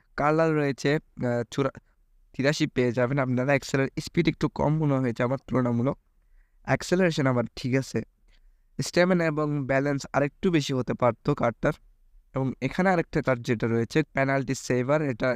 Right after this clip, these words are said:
এটা একটা স্পেশাল স্কিল থাকার কথা আমার যতটুকু মনে হয়। অফেন্সিভ গোলকিপার এটা, এমিলিয়ানো মার্টিনেজ, যেটা পেনাল্টি সেভ দিয়েছে এবং এটার কিন্তু মারাত্মক একটা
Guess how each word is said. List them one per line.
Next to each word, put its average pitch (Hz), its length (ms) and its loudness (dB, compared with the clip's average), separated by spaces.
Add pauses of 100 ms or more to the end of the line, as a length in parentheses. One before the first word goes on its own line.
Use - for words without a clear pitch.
(100)
এটা - 200 -6
একটা - 120 -4 (120)
স্পেশাল 135 340 -4 (480)
স্কিল 151 220 2 (140)
থাকার 135 280 0 (120)
কথা 120 240 0 (220)
আমার 120 180 2 (120)
যতটুকু 120 480 -2 (120)
মনে 117 220 0
হয়। 151 140 -2 (420)
অফেন্সিভ 131 420 0 (380)
গোলকিপার 120 520 2
এটা, 139 140 0 (340)
এমিলিয়ানো 127 360 0 (100)
মার্টিনেজ, 143 460 0 (640)
যেটা 135 240 0 (160)
পেনাল্টি 147 460 0
সেভ 143 120 0 (100)
দিয়েছে 123 240 0 (120)
এবং 143 100 -2 (300)
এটার 170 360 0 (180)
কিন্তু 127 400 0 (180)
মারাত্মক 131 440 -2 (100)
একটা - 220 -2